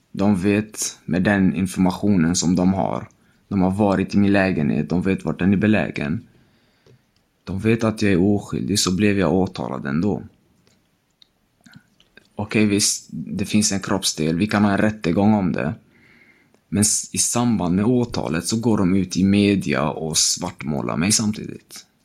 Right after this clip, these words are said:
De läcker systematiskt ut information och målar mig som ett monster när jag vet vem jag är. Så jag trodde inte ens jag skulle bli... Det, det är liksom,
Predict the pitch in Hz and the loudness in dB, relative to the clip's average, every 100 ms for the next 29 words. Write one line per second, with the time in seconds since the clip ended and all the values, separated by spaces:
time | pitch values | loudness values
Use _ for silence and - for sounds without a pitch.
0 | _ - 90 92 107 - 90 - - - | _ -6 -2 0 -2 -2 -2 -4 -12 -8
1 | - - 95 - 104 104 85 82 85 - | -2 -2 -2 0 2 2 -2 -4 -4 -4
2 | 90 92 92 85 - 73 - - 76 71 | -4 -2 -2 -2 0 0 0 -2 0 0
3 | 80 - 82 101 95 87 80 80 82 80 | 0 -2 0 2 2 0 0 -2 -2 -2
4 | - 85 82 - - 87 90 90 85 76 | -2 0 0 -2 -2 0 0 0 0 -2
5 | 90 98 98 98 95 104 90 78 73 80 | 0 2 2 0 0 -2 -2 0 2 2
6 | 82 98 - - _ _ _ _ _ _ | 2 2 -2 -12 _ _ _ _ _ _
7 | _ _ _ _ _ - - 107 110 139 | _ _ _ _ _ -10 -2 0 2 2
8 | 127 107 98 90 - 98 92 104 98 98 | 2 2 0 0 -2 -2 0 2 2 2
9 | 82 71 - _ _ - 110 101 107 110 | 0 -2 -12 _ _ -2 0 0 0 0
10 | 95 104 110 104 85 | 0 -2 0 0 0